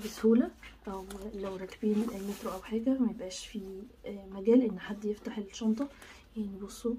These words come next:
اللوك اللي هو ده، ده بيتفتح كده. آه،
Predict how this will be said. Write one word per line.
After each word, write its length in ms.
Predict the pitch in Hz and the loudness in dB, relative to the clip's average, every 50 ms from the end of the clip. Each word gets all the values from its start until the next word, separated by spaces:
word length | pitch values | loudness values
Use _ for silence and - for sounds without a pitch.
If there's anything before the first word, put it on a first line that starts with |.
| - - - - | -4 -10 -10 -8
اللوك 380 | 214 202 202 208 214 - - 226 | -6 -4 -4 -4 -6 -6 -6 -8
اللي 140 | 208 190 | -8 -6
هو 140 | 226 226 196 | -4 -4 -2
ده، 160 | 185 220 302 339 - - - - - - - - | -2 -2 -4 -4 -6 -14 -20 -20 -20 -20 -16 -14
ده 280 | 208 196 190 196 214 - 208 | -10 -10 -8 -10 -10 -10 -10
بيتفتح 600 | 208 190 185 - - - 220 226 285 294 285 - - - - - - - _ _ - - _ - - - _ _ - _ _ _ _ _ _ _ _ | -10 -10 -10 -10 -8 -8 -6 -6 -6 -10 -12 -14 -18 -6 -6 -6 -6 -6 _ _ -20 -20 _ -20 -20 -20 _ _ -20 _ _ _ _ _ _ _ _
كده. 120 | - - - - _ _ _ - - _ _ _ - - - _ - - - - - - _ _ _ _ _ _ _ _ _ - - - - - - - - - - - - - - - - 262 | -20 -20 -20 -20 _ _ _ -20 -20 _ _ _ -18 -18 -18 _ -20 -18 -18 -18 -18 -20 _ _ _ _ _ _ _ _ _ -20 -20 -20 -20 -20 -20 -20 -20 -20 -20 -18 -20 -20 -18 -10 -2 -2
آه، 360 | 240 233 233 233 233 233 233 | 0 0 0 -2 -4 -6 -6